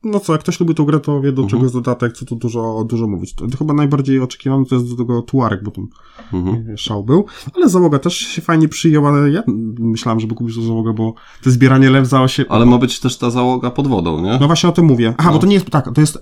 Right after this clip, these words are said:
Speaker 2: To
Speaker 1: e,
Speaker 2: nie
Speaker 1: to
Speaker 2: jest
Speaker 1: jest
Speaker 2: dodatek.
Speaker 1: standalone.
Speaker 2: No.
Speaker 1: Przepraszam, to
Speaker 2: No.
Speaker 1: nie jest dodatek. Dobrze,
Speaker 2: No.
Speaker 1: tutaj przepraszam. To jest, e, standalone Załogi w, w, jakby w podwodnych klimatach.
Speaker 2: Mhm.
Speaker 1: Więc jak, e,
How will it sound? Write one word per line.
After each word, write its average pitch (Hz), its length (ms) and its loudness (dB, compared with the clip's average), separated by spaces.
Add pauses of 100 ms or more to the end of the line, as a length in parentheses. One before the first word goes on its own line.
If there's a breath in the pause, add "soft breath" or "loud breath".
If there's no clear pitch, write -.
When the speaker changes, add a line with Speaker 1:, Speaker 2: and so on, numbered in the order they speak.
(100)
Speaker 2:
To - 80 -2
Speaker 1:
e, 131 40 4
Speaker 2:
nie 135 40 4
Speaker 1:
to 131 60 6
Speaker 2:
jest 95 80 2
Speaker 1:
jest - 120 4
Speaker 2:
dodatek. 85 60 -2
Speaker 1:
standalone. 113 420 0
Speaker 2:
No. 107 60 -4
Speaker 1:
Przepraszam, 113 420 0
to - 60 0
Speaker 2:
No. 151 60 6
Speaker 1:
nie 156 80 6
jest 139 120 4
dodatek. 107 400 -4
Dobrze, 131 180 2
Speaker 2:
No. 90 100 0
Speaker 1:
tutaj 127 180 0
przepraszam. - 400 -8 (300 loud breath)
To 143 140 2
jest, 139 320 2
e, 123 280 2
standalone 110 540 -2 (100)
Załogi 127 340 2
w, - 120 -10 (200)
w, - 80 -14
jakby 165 260 -2
w - 100 -10
podwodnych 123 520 -2
klimatach. 117 440 0
Speaker 2:
Mhm. - 80 -6 (600 soft breath)
Speaker 1:
Więc 120 180 -4
jak, - 80 -10 (160)
e, 113 520 -12